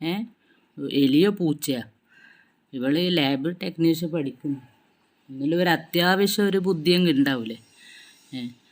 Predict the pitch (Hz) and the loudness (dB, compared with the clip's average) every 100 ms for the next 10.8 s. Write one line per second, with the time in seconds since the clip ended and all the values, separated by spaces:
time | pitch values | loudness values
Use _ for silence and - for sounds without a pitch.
0 | _ _ 131 120 120 143 170 180 - _ | _ _ -2 2 4 4 2 -2 -8 _
1 | _ - - - 143 151 196 127 127 120 | _ -18 -18 -8 -2 -2 -2 -2 -4 -2
2 | 131 123 151 185 151 156 151 143 143 175 | 0 2 2 2 2 2 4 4 4 4
3 | 180 160 170 - - - - - 139 139 | 4 4 2 -4 -14 -20 -8 0 2 4
4 | 151 175 165 185 180 170 160 180 170 175 | 6 4 4 2 4 4 2 2 2 2
5 | - 180 160 160 160 170 165 156 139 131 | 0 2 4 2 2 -2 2 2 0 0
6 | 139 143 143 175 160 147 - - - - | 0 2 2 2 0 -2 -6 -18 -20 -20
7 | _ 139 143 143 151 160 175 180 180 180 | _ 0 2 4 4 4 4 4 4 2
8 | 185 180 185 - - _ 156 156 156 - | 2 2 0 -2 -10 _ -4 -4 -4 -4
9 | 139 139 - _ _ 127 131 - 180 180 | -2 -2 -6 _ _ -10 -8 -4 0 4
10 | 180 185 165 151 131 120 117 | 6 6 4 4 0 -4 -6